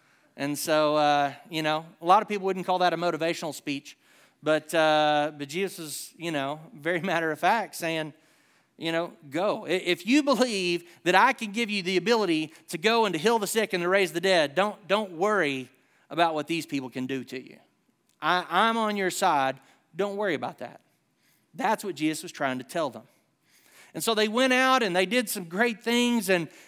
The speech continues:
and they started, you know, sharing the gospel with people, and, you know, they were limited in their message a little bit, uh, because they weren't, you know, trying to create a new, you know, government or anything else. But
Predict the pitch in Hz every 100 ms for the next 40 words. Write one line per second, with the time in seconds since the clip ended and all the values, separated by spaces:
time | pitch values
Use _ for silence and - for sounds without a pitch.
0 | - 165 170 160 220 220 220 196 - _
1 | 165 185 175 165 156 - _ _ _ _
2 | - - - 220 226 196 190 202 208 -
3 | 214 196 - 208 202 208 202 147 143 151
4 | 147 143 139 147 147 170 233 233 214 208
5 | 202 208 202 220 185 202 202 202 208 208
6 | 202 - - _ - 147 151 147 147 180
7 | 156 151 170 196 202 - 165 156 147 -
8 | 185 185 185 - 196 180 170 170 165 165
9 | 156 139 123 165 226 220 208 196 160 190
10 | 233 220 196 190 185 - - - _ _
11 | _ 160 196 196